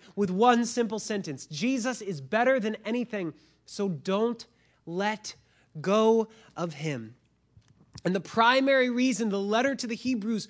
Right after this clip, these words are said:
was originally written was because Christians from a Jewish background were having a hard time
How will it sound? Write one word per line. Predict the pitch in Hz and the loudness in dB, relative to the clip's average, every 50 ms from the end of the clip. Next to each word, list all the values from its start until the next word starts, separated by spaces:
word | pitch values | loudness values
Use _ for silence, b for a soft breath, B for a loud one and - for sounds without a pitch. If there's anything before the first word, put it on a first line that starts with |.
| B B B 180 | B B B -6
was | 190 208 185 | -4 -2 -2
originally | 208 196 180 226 254 214 240 262 269 254 233 | -2 0 0 0 0 0 -2 -2 -2 -2 0
written | 214 226 226 214 170 143 151 175 170 B B B 226 196 | 0 0 -2 -2 -4 -8 -10 -12 -14 B B B -10 -4
was | 190 208 214 185 | -2 -2 -2 -2
because | 196 233 196 208 - | -4 -4 -4 -6 -6
Christians | - - - - 240 285 269 - - - 214 208 208 | -8 -8 -4 0 0 2 0 0 -2 -2 -2 -2 -2
from | - - 220 208 | -2 -2 0 0
a | 202 | 0
Jewish | 170 147 135 156 226 254 285 285 - - | -2 -2 0 2 2 4 4 2 0 0
background | - 226 240 262 269 - - 233 208 202 | 4 6 6 6 4 4 0 0 2 2
were | 208 214 | 2 2
having | 196 233 240 233 233 226 | 2 2 2 2 2 2
a | 220 | 0
hard | 196 151 180 226 240 262 277 262 202 | 0 0 0 0 2 4 2 2 0
time | - - 262 254 247 240 233 220 | 0 2 4 4 4 4 2 0